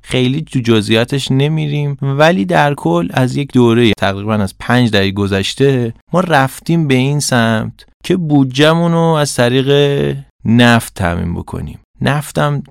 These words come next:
تو دهه هفتاد گرون شد یه دوره‌ای و خب اون دوره شاه خیلی خوشحال بود، گفتش که ما نفت می‌فروشیم،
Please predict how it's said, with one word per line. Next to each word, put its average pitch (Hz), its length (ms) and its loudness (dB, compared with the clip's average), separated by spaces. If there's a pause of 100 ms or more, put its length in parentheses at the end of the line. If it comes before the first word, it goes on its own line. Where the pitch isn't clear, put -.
(120)
تو 127 120 -4
دهه 101 420 0
هفتاد 113 440 -2
گرون 104 320 0
شد 123 260 -6
یه 120 100 2
دوره‌ای 101 680 -2 (120)
و 107 260 2
خب 123 300 -2
اون 127 200 2
دوره 117 680 2
شاه 117 300 0
خیلی 120 200 0
خوشحال 107 400 2
بود، 92 260 -4
گفتش 104 380 -4
که 98 80 -4
ما 107 100 2
نفت 117 340 2
می‌فروشیم، 131 720 -2